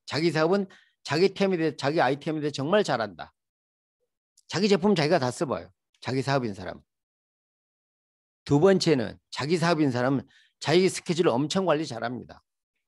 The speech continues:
직장인은 잘 못해요. 근데 자기 사업인 사람 자기 스케줄 관리 되게 타이트해요.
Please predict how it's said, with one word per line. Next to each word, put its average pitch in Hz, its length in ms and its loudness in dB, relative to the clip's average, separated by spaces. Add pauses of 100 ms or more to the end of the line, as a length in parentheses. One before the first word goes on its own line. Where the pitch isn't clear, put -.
(180)
직장인은 196 500 2
잘 151 140 2
못해요. 90 420 -8 (560)
근데 165 140 -2
자기 180 320 0
사업인 175 340 2
사람 156 220 0
자기 143 220 -4
스케줄 147 340 -6
관리 139 240 0
되게 202 400 4
타이트해요. 151 520 -8